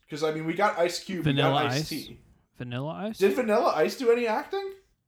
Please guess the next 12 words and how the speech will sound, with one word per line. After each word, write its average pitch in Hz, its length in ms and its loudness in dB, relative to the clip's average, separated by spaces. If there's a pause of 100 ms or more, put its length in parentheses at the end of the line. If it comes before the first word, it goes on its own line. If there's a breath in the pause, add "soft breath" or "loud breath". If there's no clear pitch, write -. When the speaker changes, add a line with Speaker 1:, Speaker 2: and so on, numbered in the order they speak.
(360)
Speaker 2:
Well, 131 340 -6
I'm 131 100 -4
gonna 131 140 -2
find 127 240 -6
out 127 60 -2
right 127 160 -2
now, 131 220 -2 (160)
thanks 127 200 -8
to - 80 -10
Wikipedia. 123 600 -6
Vanilla 143 320 -4
Ice. 123 460 -8